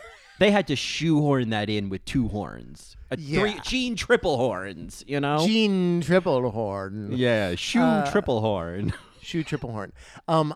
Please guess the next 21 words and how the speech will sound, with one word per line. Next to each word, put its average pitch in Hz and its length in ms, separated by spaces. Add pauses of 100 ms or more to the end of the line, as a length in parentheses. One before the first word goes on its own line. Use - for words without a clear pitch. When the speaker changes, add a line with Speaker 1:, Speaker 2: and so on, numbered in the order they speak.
Speaker 1:
I 160 460
did 147 240
not, 135 460 (680)
uh, 185 200
understand 151 580
why 117 260
it 113 100
was 120 220
there. 110 580
Uh, 120 640
I 175 100
thought 262 320
maybe 175 380
there 180 160
was 165 160
gonna 147 240
be 147 160
some 147 240
connection 135 480
to, 127 60
like, 113 280